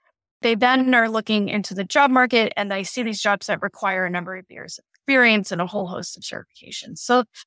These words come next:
so that's one. We need to do a better job in developing those pathways in and maybe, you know, changing, especially the entry level requirements, and or giving people a way to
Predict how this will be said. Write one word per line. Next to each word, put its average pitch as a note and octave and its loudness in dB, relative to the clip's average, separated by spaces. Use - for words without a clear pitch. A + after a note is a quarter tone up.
so - -8
that's D4+ 4
one. F#3 2
We G#3+ 0
need A3+ -2
to - -10
do A3 -2
a G3+ -2
better G3 -2
job F#3+ -6
in G3+ -12
developing F#3+ 0
those E3+ -6
pathways F#3 -4
in B3+ 4
and A3+ 4
maybe, G3 -2
you G3 -4
know, F#3 -2
changing, F#3+ -6
especially C4 0
the - -6
entry - -8
level D#3+ -6
requirements, A3+ 2
and C4+ 4
or A#3 4
giving C4 4
people A#3 0
a G#3+ 4
way G#3 2
to G3 -10